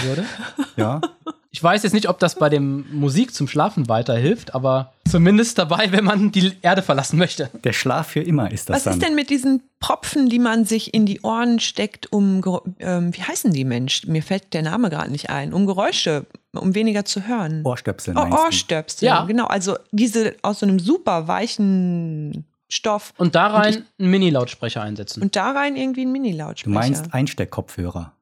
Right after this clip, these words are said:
Speaker 3: Nee, eben nicht, sondern diese, ähm, Ohrstöpsel.
Speaker 1: Ohrstöpsel.
Speaker 2: Oropax.
Speaker 1: Oropax, ja.
Speaker 3: Oropax.
Speaker 2: Aber Oropax mit einer Lautsprecherkapsel drin ist doch ein Einsteckkopf, was ich jetzt auch im Ohr habe.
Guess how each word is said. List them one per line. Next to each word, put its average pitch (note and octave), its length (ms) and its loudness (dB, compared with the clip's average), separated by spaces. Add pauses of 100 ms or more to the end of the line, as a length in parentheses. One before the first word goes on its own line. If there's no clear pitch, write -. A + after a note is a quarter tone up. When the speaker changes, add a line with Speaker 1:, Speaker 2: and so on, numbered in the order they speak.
(140)
Speaker 3:
Nee, A#3 160 2
eben F#3+ 320 2
nicht, G3 500 0
sondern G3 380 0
diese, F#3 600 0 (600)
ähm, E3+ 540 -2 (160)
Ohrstöpsel. G3 1200 -2 (580)
Speaker 1:
Ohrstöpsel. C#3 800 0 (200)
Speaker 2:
Oropax. G2 640 -4
Speaker 1:
Oropax, D#3+ 380 0
ja. E4 60 4 (200)
Speaker 3:
Oropax. F3 680 -4
Speaker 2:
Aber C#3+ 200 0
Oropax D#3+ 720 -2
mit B2+ 140 -2
einer A#2+ 220 0
Lautsprecherkapsel C3 920 -4
drin D#3 420 0 (180)
ist D#3 280 -4
doch D3+ 160 -2
ein C#3 160 -2
Einsteckkopf, D3 520 -4 (140)
was D3+ 160 -6
ich - 100 -16
jetzt D3 160 -2
auch C#3+ 140 -2
im D#3+ 120 0
Ohr C#3 160 -2
habe. G2 360 -2